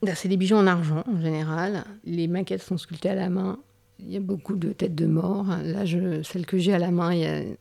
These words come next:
une qui s'appelle Bad Bunny, donc qui est une tête de lapin noir.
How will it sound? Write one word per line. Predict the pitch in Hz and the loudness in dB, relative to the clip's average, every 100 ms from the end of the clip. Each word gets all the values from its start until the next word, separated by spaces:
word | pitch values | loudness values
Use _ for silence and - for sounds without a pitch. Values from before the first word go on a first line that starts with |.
| _ - - | _ -20 -4
une | 175 175 | 0 0
qui | - | -4
s'appelle | - 165 170 | -8 -6 -2
Bad | 160 185 156 | -2 -2 2
Bunny, | 180 175 175 | 4 4 4
donc | 170 165 | 2 -2
qui | - | -4
est | 165 | -4
une | 160 | -2
tête | 180 156 | -2 0
de | 165 | 0
lapin | 160 160 165 180 170 | 0 -2 -4 -4 -2
noir. | 165 170 214 262 | 0 0 0 -2